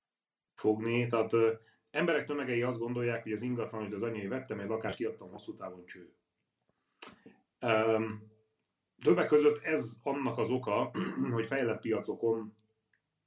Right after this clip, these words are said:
az ingatlan, hosszú távú ingatlan bérbadásból származó, ö, jövedelmek, vagyis a, tehát a, a hozam, amit most a bérleti díjra gondolok hozam alatt elsősorban, ö, azok, azok, azoknak a mértéke folyamatosan csökken.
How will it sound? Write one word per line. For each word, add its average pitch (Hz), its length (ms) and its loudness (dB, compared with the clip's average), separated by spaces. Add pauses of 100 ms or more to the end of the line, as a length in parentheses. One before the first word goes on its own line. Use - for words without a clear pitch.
(120)
az 110 220 2
ingatlan, 113 520 2
hosszú 139 220 4
távú 117 180 4
ingatlan 117 360 4
bérbadásból 104 600 0
származó, 101 840 2 (560)
ö, 95 540 0
jövedelmek, 117 960 6 (200)
vagyis 101 300 -4
a, 98 340 0
tehát 107 160 -4
a, 107 300 -4 (240)
a 107 80 -8
hozam, 113 380 6
amit 107 280 2
most - 300 -6
a 101 60 -2
bérleti 101 340 -4
díjra 95 240 0
gondolok 95 340 -6
hozam 95 260 -2
alatt 95 220 -6
elsősorban, 135 580 -2 (640)
ö, 95 1200 4 (320)
azok, 117 320 8
azok, 117 280 6
azoknak 117 340 4
a 117 60 6
mértéke 135 440 6
folyamatosan 107 580 0
csökken. - 500 -18